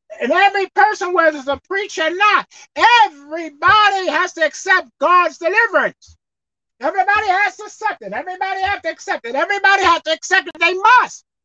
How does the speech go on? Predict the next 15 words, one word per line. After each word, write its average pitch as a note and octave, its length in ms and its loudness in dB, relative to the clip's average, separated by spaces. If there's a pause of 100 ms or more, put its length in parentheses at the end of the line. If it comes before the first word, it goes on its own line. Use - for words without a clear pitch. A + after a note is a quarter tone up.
(2250)
accept G3 420 -20
it A3 100 -20
individually. F#3+ 580 -20 (1200)
It's C4 180 -18
not G#4 400 0
a D#4+ 80 -6
game. F#4+ 760 -2 (1600)
God G4+ 480 4
deliverance G4 580 -2
is E4 160 -12
not F#4 380 0
a - 20 -14
game. A4 560 2 (3000)
You D#3+ 160 -18
have D#3 160 -18